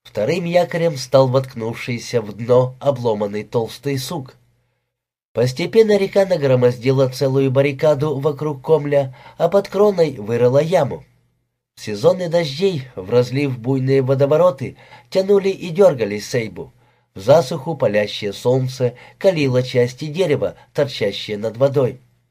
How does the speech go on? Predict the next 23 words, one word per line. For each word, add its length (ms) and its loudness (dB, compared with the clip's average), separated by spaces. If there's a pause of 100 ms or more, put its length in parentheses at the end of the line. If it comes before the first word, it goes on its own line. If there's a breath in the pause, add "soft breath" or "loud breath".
(560)
Ствол 500 2
и 180 -8
ветви 540 -2
слиняли, 720 -4 (220 soft breath)
стали 360 2
серыми, 640 0 (180 soft breath)
обветренными. 880 -6 (680)
Утром 420 -2
и 220 -8
вечером 540 -6 (360 soft breath)
очковые 540 2
кайманы 560 2
и 180 -4
речные 440 -6
черепахи, 800 -2 (340 loud breath)
а 160 4
иногда 340 0
и 100 4
крокодил, 680 0 (140)
взбираются 640 2
на 120 -2
широкое 460 -2
бревно 540 2